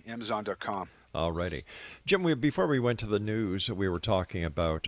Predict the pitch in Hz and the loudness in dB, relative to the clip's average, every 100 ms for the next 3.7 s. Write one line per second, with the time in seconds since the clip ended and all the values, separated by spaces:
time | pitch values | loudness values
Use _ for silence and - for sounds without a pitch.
0 | - 80 82 76 71 67 - 101 82 95 | -8 -6 -4 -2 -2 -2 2 2 0 -2
1 | 87 85 90 78 80 - - 92 85 82 | 0 0 -4 -2 -4 -4 -4 0 0 0
2 | 78 73 - 78 - 71 60 - - - | -2 -4 -4 -4 -2 -4 -4 -8 -20 -20
3 | - - - - 139 131 165 | -20 -20 -20 -14 -8 -6 -6